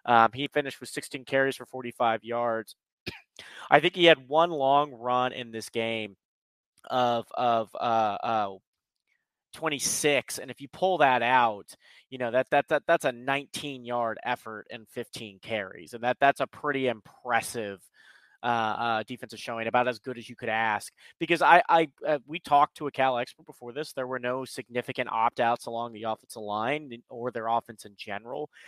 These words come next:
that should have really impacted to this degree. And on your side of the ball, you were playing some younger guys,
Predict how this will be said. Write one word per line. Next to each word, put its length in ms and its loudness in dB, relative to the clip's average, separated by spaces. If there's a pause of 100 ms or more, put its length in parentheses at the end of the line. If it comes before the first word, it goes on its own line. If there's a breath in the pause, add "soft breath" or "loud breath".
(200 loud breath)
that 140 2
should 180 -2
have 100 0
really 260 0
impacted 500 2
to 100 -14
this 220 -8
degree. 520 -6 (440 loud breath)
And 160 0
on 100 -4
your 200 -6
side 260 4
of 40 -8
the 60 -2
ball, 220 0
you 100 -6
were 80 -12
playing 240 -4
some 160 -12
younger 320 -6
guys, 500 4